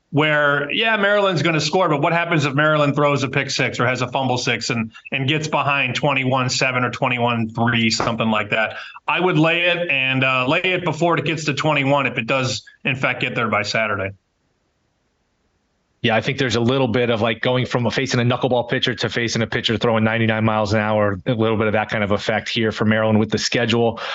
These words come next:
Speaker 2: Ohio State off of a bye. This is a pretty good Ohio State defense, one of the better ones they've had, you know, in recent memory.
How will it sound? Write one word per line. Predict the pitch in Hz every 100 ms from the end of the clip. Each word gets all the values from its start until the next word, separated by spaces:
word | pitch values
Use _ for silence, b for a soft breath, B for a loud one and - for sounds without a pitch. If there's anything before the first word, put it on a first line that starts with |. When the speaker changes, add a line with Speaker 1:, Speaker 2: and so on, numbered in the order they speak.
| B
Speaker 2:
Ohio | 107 110 123
State | 113 131 120
off | 117 117
of |
a | 92
bye. | 101 117 123
This | 123 120
is | 123
a | 110
pretty | - 143
good | 120 127
Ohio | 135 123 135 131
State | 131 135 101
defense, | 120 120 127 120
one | 120 117
of | 113
the |
better | 117 117
ones | 117 113
they've | 107
had, | 101 113 113 107
you | 110 107
know, | 110
in | 110
recent | 123 123 104
memory. | 113 123 127 131